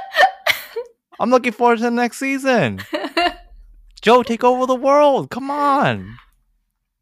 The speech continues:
Speaker 2: Well,
Speaker 1: Anyway.
Speaker 2: I, I'm glad you finished it.
Speaker 1: Yeah.
Speaker 2: Yeah.
Speaker 1: I mean,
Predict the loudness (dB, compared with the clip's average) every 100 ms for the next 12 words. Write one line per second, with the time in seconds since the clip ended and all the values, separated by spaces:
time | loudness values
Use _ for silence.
0 | _ _ -10 -10 -8 -6 -4 -2 0 -2
1 | 2 2 2 -4 -8 -8 -10 -12 -16 -16
2 | -16 -18 _ _ _ -12 -12 -12 -20 _
3 | _ -16 -14 -14 -16 -18 _ 0 0